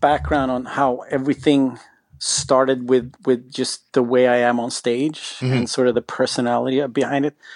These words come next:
Speaker 1: So I had a punk band and I played bass and I sang. And then I started my first hardcore band we called Step Forward. It was pretty good, like, fast fucking, just fast hardcore.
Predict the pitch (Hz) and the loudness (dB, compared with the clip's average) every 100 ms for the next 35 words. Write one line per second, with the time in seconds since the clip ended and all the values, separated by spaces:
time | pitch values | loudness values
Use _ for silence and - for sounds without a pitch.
0 | - - - - 165 165 202 208 175 170 | -20 -20 -18 -4 0 2 2 0 0 -2
1 | - 160 147 135 - 135 131 135 127 - | 2 2 2 -2 -2 -2 -2 -2 -2 -4
2 | 123 - - 131 117 127 135 147 151 - | -8 -6 -6 -6 -6 -2 2 2 0 -6
3 | - 135 - 143 135 - 139 - 135 123 | -6 -4 0 2 2 0 -2 0 -2 0
4 | 123 120 120 117 - 120 - - 135 - | -2 -6 -6 -8 -8 -8 -4 -2 -2 -2
5 | 123 - - - _ - 147 147 - 254 | -4 -6 -18 -20 _ -6 -4 -4 -2 -2
6 | 302 147 143 107 120 135 - - 175 180 | -2 -2 -2 -4 -4 -4 -4 -2 0 2
7 | 165 - - - _ 151 - 135 123 165 | 0 -6 -12 -20 _ -4 -2 -2 -2 -6
8 | 156 - 160 139 135 131 - - | -6 0 0 2 0 -2 -4 -14